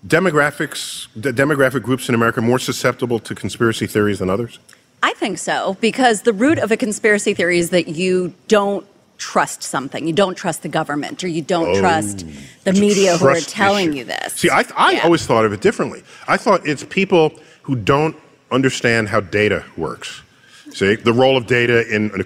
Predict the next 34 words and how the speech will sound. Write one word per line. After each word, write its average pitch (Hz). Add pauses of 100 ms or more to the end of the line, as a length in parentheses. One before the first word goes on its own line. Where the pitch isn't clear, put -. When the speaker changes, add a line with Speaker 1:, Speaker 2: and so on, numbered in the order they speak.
Speaker 1:
drawing 107
a 95
conclusion. 104
Speaker 2:
Sure. -
Speaker 1:
But 170
it 139
didn't 240
occur 262
to 247
me 180
to 139
think 147
that 123
they 139
just 120
are 104
not, 101
they 101
don't 98
know 104
how 101
to 87
trust. -
Speaker 2:
Well, 339
think -
about 523
it 339
this 262
way. -
For 233
the 262
last 285
forty 320
years, 170